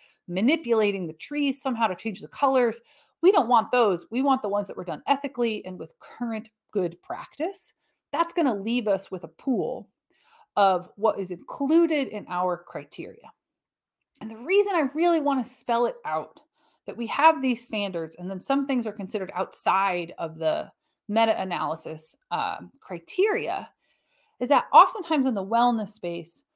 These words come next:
we see certain kinds of influencers saying, "Oh, those scientists excluded some evidence.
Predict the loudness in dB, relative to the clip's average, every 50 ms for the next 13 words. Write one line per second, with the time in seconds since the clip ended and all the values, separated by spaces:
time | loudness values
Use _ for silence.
0 | _ _ _ _ _ _ 0 0 0 0 0 -2 -2 -2 -2 -2 -4 -4 -4 -4
1 | -4 -6 -6 -6 -8 -8 -6 -4 0 0 0 0 0 -2 -4 -6 -6 -8 -8 -8
2 | -8 -8 -8 -6 -6 -8 -10 -10 -10 -10 -10 -10 -10 -6 0 0 2 2 0 0
3 | -4 -6 -8 -10 -12 -14 _ _ _ _ _ -20 -20 -20 -12 _ 6 8 10 10
4 | 10 8 6 0 -6 -16 _ _ _ 2 4 6 6 6 4 4 2 2 4 4
5 | 4 4 2 2 0 -2 -4 -4 -6 -14 -14 -12 -12 -10 -4 0 2 2 2 0
6 | -2 -8 -8 -12 -12 _ _ 0 2 2 2 2 0 -2 -2 -4 -10 -12 -14 -16
7 | -18 -18